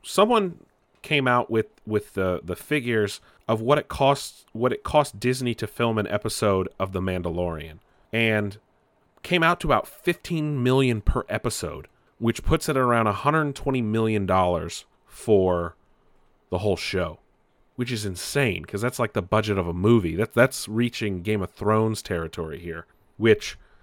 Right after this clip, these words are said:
makes me very excited for the show and shows that they have high production value, means they care, and they want you to really see it as a,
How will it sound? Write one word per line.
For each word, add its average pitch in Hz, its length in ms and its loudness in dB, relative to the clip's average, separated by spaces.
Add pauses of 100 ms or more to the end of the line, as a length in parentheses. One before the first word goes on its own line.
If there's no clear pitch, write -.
(140)
makes 120 360 2
me 113 160 4
very 113 320 6
excited 107 400 0
for 101 120 -4
the 92 80 -2
show 87 320 0
and 85 160 -4
shows 92 300 -2
that 87 140 -6
they 95 160 0
have 92 180 0
high 110 260 0
production 98 460 0
value, 85 460 -2 (280)
means 98 260 -2
they 92 160 0
care, 104 600 4 (120)
and 98 140 0
they 98 80 2
want 104 320 2
you 104 120 0
to 95 100 2
really 95 640 0 (140)
see 107 400 0
it - 180 -2
as 90 240 -2
a, 85 460 -4